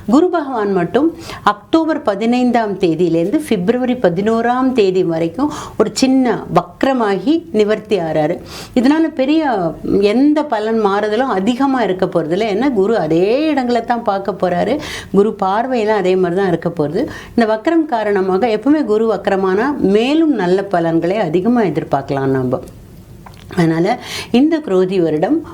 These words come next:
உங்களுடைய நட்சத்திரத்துக்கு எப்படி இருக்குன்னு இப்ப பார்க்கலாமா? பூரட்டாதி நட்சத்திரக்காரர்களுக்கு இந்த குரோதி ஆண்டு எப்படி இருக்க போறது அப்படின்னு பார்த்தீங்கன்னா, ரொம்ப நல்ல முறையில இருக்க போறது.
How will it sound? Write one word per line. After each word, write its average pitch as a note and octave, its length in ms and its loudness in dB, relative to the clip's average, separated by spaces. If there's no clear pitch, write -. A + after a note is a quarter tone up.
உங்களுடைய D4+ 540 2
நட்சத்திரத்துக்கு A3+ 800 -2
எப்படி G3+ 320 2
இருக்குன்னு F3+ 320 0
இப்ப E3+ 120 -4
பார்க்கலாமா? D#3+ 540 0
பூரட்டாதி B3 800 0
நட்சத்திரக்காரர்களுக்கு E3+ 1160 0
இந்த F#3+ 180 4
குரோதி G3+ 340 0
ஆண்டு E3+ 340 0
எப்படி D#3+ 280 0
இருக்க F#3 200 -2
போறது D#3 280 0
அப்படின்னு D3+ 300 0
பார்த்தீங்கன்னா, D#3 400 0
ரொம்ப F3+ 360 2
நல்ல E3+ 320 0
முறையில D3+ 320 0
இருக்க D3 200 -2
போறது. C3 340 -4